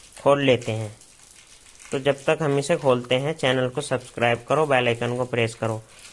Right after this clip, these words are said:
तो दोस्तों, ये ऊषा का इंडक्शन है और इसका मदरबोर्ड चेंज हुआ है, इसमें चाइना का मदरबोर्ड डला हुआ है और आज हम इसको आपको रिपेयर करके दिखाएंगे।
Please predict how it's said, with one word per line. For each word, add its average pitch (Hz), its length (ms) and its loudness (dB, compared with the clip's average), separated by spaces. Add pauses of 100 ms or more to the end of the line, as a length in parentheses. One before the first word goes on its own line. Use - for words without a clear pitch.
(160)
तो 139 80 -2
दोस्तों, 147 400 2
ये 190 240 -2
ऊषा 139 340 2
का 135 140 2
इंडक्शन 127 600 2
है 143 180 0
और 156 260 4
इसका 165 300 0 (460)
मदरबोर्ड 135 680 4 (720)
चेंज 151 340 4
हुआ 127 340 6
है, 110 180 -2 (840)
इसमें 160 400 0 (400)
चाइना 131 340 2
का 165 180 0
मदरबोर्ड 135 540 2
डला 127 260 4
हुआ 123 300 4
है 139 200 0 (1000)
और 135 220 6
आज 139 240 4
हम 135 220 0
इसको 185 360 0 (300)
आपको 131 300 4
रिपेयर 139 380 2
करके 135 320 0
दिखाएंगे। 123 540 0